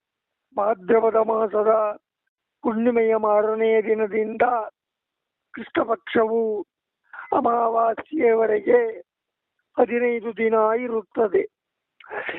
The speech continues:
ಇದು ಚಾಂದ್ರಮಾನದಂತೆ ಚಂದ್ರನ ಏರಿಳಿತಗಳಿಂದ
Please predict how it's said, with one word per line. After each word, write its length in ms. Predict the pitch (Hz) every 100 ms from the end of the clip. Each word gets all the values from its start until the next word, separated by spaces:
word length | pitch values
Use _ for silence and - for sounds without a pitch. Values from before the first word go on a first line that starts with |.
| - - - -
ಇದು 340 | 330 294 247 247
ಚಾಂದ್ರಮಾನದಂತೆ 1400 | 240 214 240 320 254 247 240 233 220 220 220 220 254 226 196 196 196 - _ _ _ _ _ _ _ -
ಚಂದ್ರನ 540 | 226 240 240 220 196 214 214 208 _ _ _ _ _ _ _
ಏರಿಳಿತಗಳಿಂದ 1200 | - 226 226 240 247 233 214 233 220 220 214 190